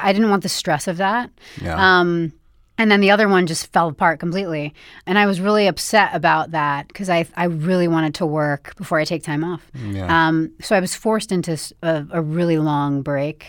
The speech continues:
Speaker 2: Maternity leave?
Speaker 1: Yeah, I was
Speaker 2: <laughs>
Speaker 1: forced into, like, a nine-month mater-, well, it'll be, end up being almost a year.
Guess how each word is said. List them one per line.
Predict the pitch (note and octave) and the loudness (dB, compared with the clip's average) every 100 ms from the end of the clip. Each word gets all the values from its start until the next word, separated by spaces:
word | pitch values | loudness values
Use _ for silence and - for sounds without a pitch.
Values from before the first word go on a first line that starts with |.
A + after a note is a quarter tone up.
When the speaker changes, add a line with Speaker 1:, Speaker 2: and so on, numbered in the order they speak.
| - | -8
Speaker 2:
Maternity | F#2+ - G#2 G#2+ A2 B2 | -8 -2 0 0 0 -2
leave? | A#2+ B2+ C#3 - | 0 0 -2 -2
Speaker 1:
Yeah, | G3+ G#3+ A#3+ | 2 4 6
I | C4+ | 6
was | A#3 | 4
Speaker 2:
<laughs> | A#2+ | 4
Speaker 1:
forced | A#3+ B3 G#3+ | 4 2 -4
into, | G#3+ A3 | -2 0
like, | G#3+ G#3+ | 0 0
a | A3+ | 2
nine-month | F3 E3 E3+ E3+ E3+ E3+ | 2 2 2 0 -2 -2
mater-, | A3+ G3 G#3 F#3+ | 0 0 -2 0
well, | G#3 F#3 G#3 | 4 4 4
it'll | G#3 | 0
be, | F#3 | 2
end | F3+ G3 | 2 0
up | G3+ | 0
being | F3 D#3+ | 0 0
almost | E3 D#3+ - | -2 -4 -6
a | C#3 | -6
year. | C#3+ E3 | -4 -4